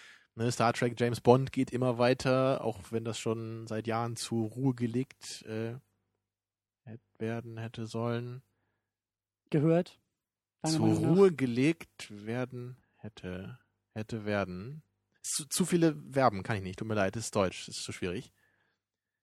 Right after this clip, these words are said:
Speaker 1: It should have ended a long time ago.
Speaker 2: <laughs>
Speaker 1: Ah, das
Speaker 2: Ja.
Speaker 1: ist einfacher.
Speaker 2: Ähm.
Speaker 1: Ähm, ja, aber würdest du denn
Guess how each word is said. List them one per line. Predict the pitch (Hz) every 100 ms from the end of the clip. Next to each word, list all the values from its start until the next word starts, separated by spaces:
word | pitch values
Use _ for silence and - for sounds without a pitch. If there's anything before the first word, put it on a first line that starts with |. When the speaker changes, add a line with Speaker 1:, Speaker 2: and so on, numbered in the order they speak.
| _ _ -
Speaker 1:
It | 117
should | 147
have | 143 -
ended | 131 90 95
a |
long | 101 127
time | - 107 90
ago. | 82 82 233
Speaker 2:
<laughs> | - _ _ _ - -
Speaker 1:
Ah, | - 101 -
das | 156
Speaker 2:
Ja. | 147
Speaker 1:
ist |
einfacher. | 95 - 90 101 147 - - _ _ _ _ _
Speaker 2:
Ähm. | 180 175 165
Speaker 1:
Ähm, | 165 165 113
ja, | 120
aber | 92 123 123
würdest | 101 104 135 165
du | 143
denn | 131 123